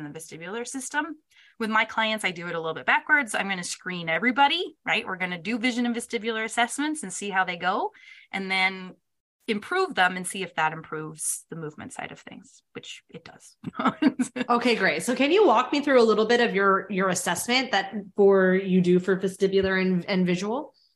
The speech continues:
Speaker 1: Yeah. I mean, there's some basic skills that your eyes should be able to do. Our world right now is so focused on just staring at one thing right in front of us. Um, but we have six muscles of the eyes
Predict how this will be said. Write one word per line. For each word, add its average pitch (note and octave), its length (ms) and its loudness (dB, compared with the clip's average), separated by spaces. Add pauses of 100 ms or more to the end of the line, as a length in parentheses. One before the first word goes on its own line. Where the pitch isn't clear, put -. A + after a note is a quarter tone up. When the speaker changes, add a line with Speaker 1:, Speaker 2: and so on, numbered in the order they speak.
(140)
Speaker 1:
Yeah. F#4+ 280 -2 (500)
I C4+ 60 2
mean, C4+ 140 4
there's C#4 200 0
some C4 140 0
basic D#4 440 -6
skills G#3+ 500 -4
that - 160 -10
your - 120 -4
eyes E3 180 0
should - 200 -8
be E3+ 120 -10
able E3+ 220 -10 (100)
to - 80 -14
do. A3+ 380 -8 (580)
Our A#3+ 120 2
world G3 400 -4
right A#3 160 0
now A3 220 2
is G3 120 -6
so G3+ 360 -2
focused G#3+ 540 -6
on F#3 120 0
just F#3 180 -8
staring F#3 420 0
at E3+ 140 -6
one E3+ 200 -6
thing F3 200 -10
right D#3+ 160 -6
in D3+ 80 -14
front D#3 240 -8
of G#3+ 80 -4
us. D4+ 320 -2 (420)
Um, E3+ 300 -2 (180)
but G3+ 220 -2
we B3 100 -4
have F#4 140 -6
six - 540 -4
muscles F#4+ 560 -2
of G#3 120 -8
the F#3+ 140 -4
eyes D4 560 0